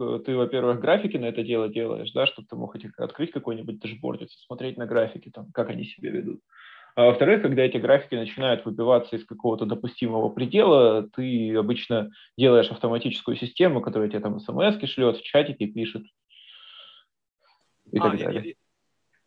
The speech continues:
Speaker 1: Да.
Speaker 2: Да, я, я знаком, оказывается, с таким. А дашборд — это че такое? Это, ну
Speaker 1: Дашбордами обычно называются, а, всякие системы, которые выводят эти графики, собирают их вместе, отвечают за то, чтобы они красиво рисовались и так далее.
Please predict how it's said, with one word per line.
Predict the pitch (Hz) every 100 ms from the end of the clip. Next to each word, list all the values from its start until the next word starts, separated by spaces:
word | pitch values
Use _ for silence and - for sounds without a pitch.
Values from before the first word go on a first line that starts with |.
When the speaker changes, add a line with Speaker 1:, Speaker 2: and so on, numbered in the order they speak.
| _ _ _ _ _
Speaker 1:
Да. | - 104 110 120 _ _ _ _ _ _ _ 170
Speaker 2:
Да, | 170 156
я, | 160
я | 180 175
знаком, | 175 170 240 277
оказывается, | 180 170 160 156
с |
таким. | - 180 160 -
А |
дашборд — | 160 175 165 165 160
это | 156
че | 151 156
такое? | 156 156 147 - -
Это, | 165 175 170 160 - - - _
ну | 170 160 _ _ _ -
Speaker 1:
Дашбордами | - 151 143 185 214 254 185
обычно | 151 202 -
называются, | 139 127 139 160 170 151 - - 123 117 110 -
а, | 123 117 113 113 113
всякие | 107 135 135 120 113
системы, | - 120 _ - 143 143 131 120 113 104 104 _ _ _ _
которые | 117 110 123 123 110
выводят | 107 104 123 117 107
эти | 104
графики, | 101 139 170 - 113
собирают | - 110 113 113 113 107
их | 113 -
вместе, | 113 123 170 175 - 117
отвечают | 104 104 104 110 107 107
за | 104
то, | 110
чтобы | 107 107 110
они | 113
красиво | 110 107 107 113 107
рисовались | 107 - 117 180 180 131 -
и | 117
так | - 101
далее. | 98 -